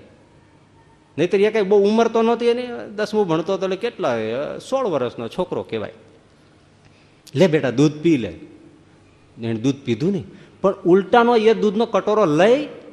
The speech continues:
અને એ બધાને થોડું થોડું પાયું. "તમે પીવો." આ ક્યાંથી સમજણ આવી?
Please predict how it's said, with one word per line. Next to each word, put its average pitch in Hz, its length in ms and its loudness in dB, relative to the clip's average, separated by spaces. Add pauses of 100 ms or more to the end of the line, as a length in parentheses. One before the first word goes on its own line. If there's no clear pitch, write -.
(600)
અને 202 160 -2
એ 214 140 6
બધાને 240 380 4
થોડું 226 260 4
થોડું 208 260 0
પાયું. 151 280 -4
"તમે 214 260 6
પીવો." 226 600 4 (1500)
આ 170 80 -6
ક્યાંથી 190 420 -2
સમજણ 240 380 -2
આવી? 147 220 -6